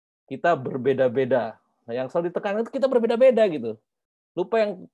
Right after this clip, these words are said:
bagian akhirnya, tapi kita ini satu gitu ya. Diversity sih is given gitu. Nggak ada yang bisa milih kan. Lahirnya di mana, Pak Husni Lubis juga nggak bisa milih tuh. Lahirnya di mana. Diversity is given.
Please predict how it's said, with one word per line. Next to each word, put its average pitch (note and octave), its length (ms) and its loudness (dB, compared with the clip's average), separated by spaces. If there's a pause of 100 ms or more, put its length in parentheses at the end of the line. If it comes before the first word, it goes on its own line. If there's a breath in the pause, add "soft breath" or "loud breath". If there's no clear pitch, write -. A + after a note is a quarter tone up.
bagian D3 540 0
akhirnya, E3 420 -4
tapi F3 300 -12
kita F3+ 260 -10
ini F#3+ 240 -10
satu A3 560 -4
gitu A2+ 240 -10
ya. A#2 60 -18 (1120)
Diversity F#3+ 640 -4
sih C#4+ 240 -6
is - 80 -8
given B3 480 0
gitu. A2 320 -6
Nggak F3 80 0
ada B3 80 0
yang C#4+ 140 0
bisa D#4 100 2
milih D4+ 240 0
kan. C4+ 160 2 (400)
Lahirnya F3+ 320 -4
di F3 80 -6
mana, G#3 220 -2
Pak G#3+ 180 2
Husni G#3+ 160 2
Lubis A#3+ 300 -2
juga B3 180 0
nggak F3+ 80 -4
bisa G#3 160 -4
milih A3+ 300 0
tuh. - 40 -10 (460)
Lahirnya C#3 320 -2
di C3+ 80 -6
mana. A#2 240 -6 (1000)
Diversity F3 640 -6
is A#3+ 100 -10
given. E4 540 -2